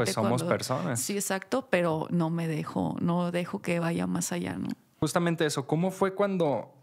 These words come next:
Speaker 1: supiste separar eso como de, pues sí, como de que no te afectaron? O sea, porque hay mucha gente, actualmente a mí también me sucede, a mucha gente que va empe-,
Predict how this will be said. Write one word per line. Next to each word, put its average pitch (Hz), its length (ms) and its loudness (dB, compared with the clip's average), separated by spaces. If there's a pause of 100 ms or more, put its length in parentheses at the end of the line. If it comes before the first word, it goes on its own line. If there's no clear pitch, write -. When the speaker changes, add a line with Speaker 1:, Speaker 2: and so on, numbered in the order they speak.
(200)
Speaker 1:
supiste 131 500 -2
separar 127 460 0
eso 139 240 0
como 123 260 2
de, 107 460 -4 (1300)
pues 127 120 4
sí, 185 80 0
como 160 220 2
de 123 80 0
que 127 100 0
no 123 140 2
te 160 80 2
afectaron? 135 520 0
O 113 60 0
sea, 113 220 2
porque 120 380 2
hay 120 100 4
mucha 143 260 0
gente, 151 560 0
actualmente 123 600 0
a - 20 4
mí 127 240 2
también 110 320 0
me 110 80 2
sucede, 113 540 0 (260)
a 113 60 0
mucha 127 260 2
gente 143 300 0
que 139 80 4
va 117 100 4
empe-, 131 340 0